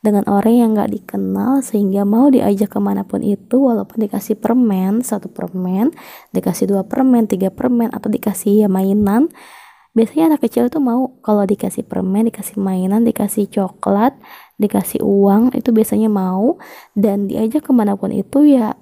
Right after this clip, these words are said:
mau aja gitu. Jadi kurang ada pengawasan dari kedua orang tuanya. Sekarang ini ada berita yang lagi viral. Jadi ada seorang mahasiswa dilecehkan oleh dosennya sendiri.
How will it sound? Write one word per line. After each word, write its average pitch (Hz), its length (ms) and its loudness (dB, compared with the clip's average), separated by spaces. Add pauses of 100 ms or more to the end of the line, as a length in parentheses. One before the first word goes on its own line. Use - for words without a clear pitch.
(520)
mau 214 240 0
aja 247 560 0
gitu. 185 560 -6 (400)
Jadi 226 400 2
kurang 208 400 0
ada 196 160 0
pengawasan 196 640 -4
dari 196 160 -4
kedua 190 320 -4
orang 185 160 -6
tuanya. 185 640 -4 (800)
Sekarang 233 480 0
ini 220 320 4
ada 220 240 2
berita 214 400 -2
yang 214 160 -2
lagi 208 160 -2
viral. 214 840 0 (460)
Jadi 226 160 2
ada 226 240 -2
seorang 208 640 -6
mahasiswa 208 800 -2
dilecehkan 220 880 0
oleh 208 320 -2
dosennya 196 500 -4
sendiri. 190 640 -2